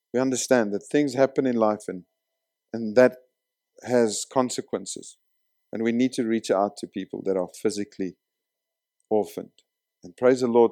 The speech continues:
for the incredible work that so many organizations and families have done. But as a church, in a sense, we are also that, that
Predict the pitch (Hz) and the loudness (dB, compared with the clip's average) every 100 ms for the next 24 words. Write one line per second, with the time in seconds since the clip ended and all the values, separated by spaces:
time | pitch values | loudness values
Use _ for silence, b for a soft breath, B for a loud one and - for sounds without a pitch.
0 | - 104 101 101 - - 131 127 123 110 | 0 -4 -2 -6 -10 -4 -2 0 0 0
1 | 107 - 95 - 117 120 110 110 113 117 | 0 -2 -8 -4 -4 -2 -2 -2 0 0
2 | 117 120 117 120 107 98 90 _ _ _ | 2 0 0 -6 -8 -10 -12 _ _ _
3 | 117 117 117 107 110 - 98 92 - _ | 2 2 0 -2 -6 0 0 0 -6 _
4 | _ _ _ _ _ _ _ _ _ _ | _ _ _ _ _ _ _ _ _ _
5 | _ _ _ - 131 127 131 - 156 190 | _ _ _ 6 6 6 0 0 4 4
6 | 220 - - _ _ _ _ _ _ _ | 2 -8 -18 _ _ _ _ _ _ _
7 | _ _ - 131 135 156 147 - 123 110 | _ _ -4 -2 0 2 2 0 0 4
8 | 127 127 - 131 123 127 104 113 107 107 | 6 6 4 2 2 0 2 4 4 2
9 | - _ _ _ _ _ _ _ _ _ | -12 _ _ _ _ _ _ _ _ _
10 | _ _ _ _ _ - 113 | _ _ _ _ _ 0 0